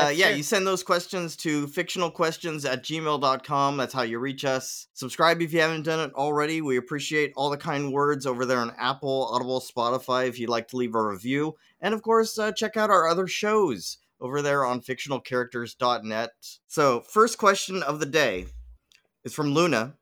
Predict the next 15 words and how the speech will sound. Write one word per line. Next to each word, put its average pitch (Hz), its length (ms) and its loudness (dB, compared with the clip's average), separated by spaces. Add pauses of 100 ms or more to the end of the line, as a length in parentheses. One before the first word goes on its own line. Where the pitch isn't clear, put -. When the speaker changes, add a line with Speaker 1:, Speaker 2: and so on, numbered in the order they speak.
(320)
Speaker 2:
What 170 320 2
shows 196 600 2
or 156 200 6
movies 143 880 -2
do 135 100 -4
you 151 140 0
think 160 320 -6
that 143 180 0 (420)
the 131 120 2
Class 160 520 0
one 147 200 -2
A 143 120 2
characters 131 680 -2
would 110 180 -4
watch? 101 680 -2